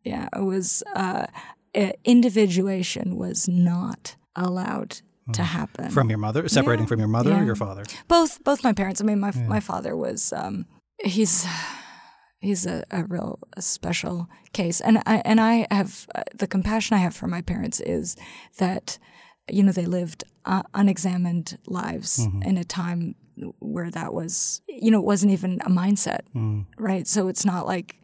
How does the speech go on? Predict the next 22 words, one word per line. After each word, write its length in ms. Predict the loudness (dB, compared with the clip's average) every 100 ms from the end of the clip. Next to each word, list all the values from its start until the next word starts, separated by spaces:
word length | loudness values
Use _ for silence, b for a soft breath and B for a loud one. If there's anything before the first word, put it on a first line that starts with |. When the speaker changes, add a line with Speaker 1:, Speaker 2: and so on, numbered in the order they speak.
| b -2
Speaker 1:
they, 300 | 0 0 -8 _ _ -4
they 100 | -2
didn't 200 | 0 0
have 160 | -2
the 120 | -4 -6
opportunity. 720 | -6 -6 -2 -2 -2 -4 0
No, 140 | 2
no 180 | 4 4
one 120 | 4 4
thinks 220 | 2 0
that 160 | 0
way. 160 | -2 -4
I 40 |
mean, 240 | 0 4 4
when 120 | 6
I 60 | 4
started 400 | 4 2 2 0 B B 4
going 220 | 6 6
to 80 | 2
therapy, 480 | -2 -4 -4 -6
this 240 | -4 -2 -2
is 320 | 0 0